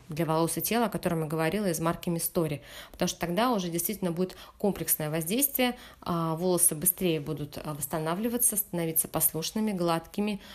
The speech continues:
а, давать нереальный блеск, особенно вот если мы говорим про окрашенные волосы. Кстати, все шампуни Мемори можно для окрашенных волос,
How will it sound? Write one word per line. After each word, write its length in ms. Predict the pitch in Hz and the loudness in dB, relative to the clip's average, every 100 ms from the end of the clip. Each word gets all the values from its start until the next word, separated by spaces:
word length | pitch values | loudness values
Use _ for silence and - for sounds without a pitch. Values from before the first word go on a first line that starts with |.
| - - | -18 -6
а, 480 | 170 160 156 156 - | -2 -2 -2 -6 -10
давать 420 | - 180 185 185 - | -4 0 0 -2 -2
нереальный 800 | 190 190 196 196 190 160 151 151 | 4 6 6 6 4 4 2 0
блеск, 440 | 165 165 202 - | 2 4 4 2
особенно 540 | 185 196 175 170 165 156 | 2 2 2 0 0 -2
вот 160 | 165 | -2
если 340 | 170 - 160 151 | 0 0 0 -2
мы 140 | 151 | -2
говорим 240 | 160 160 | -2 -2
про 160 | 147 151 | -2 -4
окрашенные 520 | - 151 151 - 190 | -2 -4 -4 -2 -2
волосы. 420 | 196 208 202 196 - - - | -2 0 0 0 -4 -16 -10
Кстати, 320 | - 190 196 | 0 2 2
все 160 | 185 208 | 0 0
шампуни 500 | 196 185 180 190 175 | 2 0 2 2 2
Мемори 400 | 180 185 180 170 | 4 4 4 4
можно 420 | 175 180 170 156 | 2 2 0 -2
для 160 | 143 147 | -2 -2
окрашенных 580 | - 156 - 156 147 156 | -2 -4 -4 -4 -8 -4
волос, 500 | 156 151 175 240 | -2 0 0 0